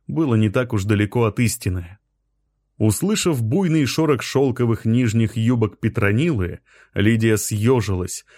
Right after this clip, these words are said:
приготовилась к новому удару, но Тайс сказал: «Не нужно, Петра, прошу вас.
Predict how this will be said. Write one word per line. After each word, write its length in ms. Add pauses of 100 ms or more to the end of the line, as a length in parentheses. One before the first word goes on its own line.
приготовилась 800
к 100
новому 560
удару, 560
но 260
Тайс 440
сказал: 600 (460)
«Не 240
нужно, 580
Петра, 520
прошу 580
вас. 420